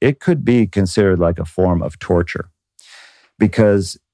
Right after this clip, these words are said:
what you experience, and it might be a little bit similar to what lay people know as restless leg syndrome, but it doesn't just occur when you're trying to sleep. And it's a feeling of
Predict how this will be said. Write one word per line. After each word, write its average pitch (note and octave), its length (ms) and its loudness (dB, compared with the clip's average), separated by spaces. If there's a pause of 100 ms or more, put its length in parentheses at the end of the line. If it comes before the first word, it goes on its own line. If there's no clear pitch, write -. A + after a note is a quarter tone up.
(160)
what A2+ 340 2
you C#3 180 2
experience, A#2 720 0
and G#2+ 100 2
it A2 80 0
might D3 200 2
be A#2 200 2
a - 100 -2
little A2 220 4
bit F#2+ 180 0
similar G2 460 2
to F2+ 180 -2
what F2 280 0 (260)
lay F#2+ 220 2
people F2+ 300 0
know E2+ 180 2
as D#2+ 140 -4
restless F2 500 -2
leg A2 200 2
syndrome, - 480 -6
but E2 200 -4
it D2 180 -8
doesn't F#2 280 0
just E2 220 -4
occur E2+ 280 -2
when D#2+ 140 -2
you're D#2+ 80 -4
trying D2+ 460 -4
to - 100 -12
sleep. A#2 400 0 (120)
And F2+ 160 2
it's F2 240 0
a E2 80 -2
feeling B2+ 600 2
of F2 240 0